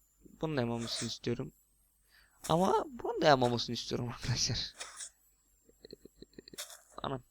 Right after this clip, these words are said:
yanlış yere kırdık. Ne, sorun değil. Aynen, gördüğünüz gibi arkadaşlar, aslında hiçbir şey değişmedi.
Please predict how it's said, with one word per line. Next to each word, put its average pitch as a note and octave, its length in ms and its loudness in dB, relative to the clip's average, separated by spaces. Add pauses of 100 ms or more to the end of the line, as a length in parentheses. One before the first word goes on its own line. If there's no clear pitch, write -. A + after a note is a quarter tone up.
(100)
yanlış C3+ 280 -6
yere - 120 -4
kırdık. - 320 -14
Ne, - 100 -6
sorun B2 380 -6
değil. B2+ 260 -8 (1600)
Aynen, D2 300 -6
gördüğünüz F3 340 2
gibi D3 120 6
arkadaşlar, C#3+ 360 6
aslında D#3 260 4
hiçbir E3 320 0
şey C#3 280 2
değişmedi. C#3 480 0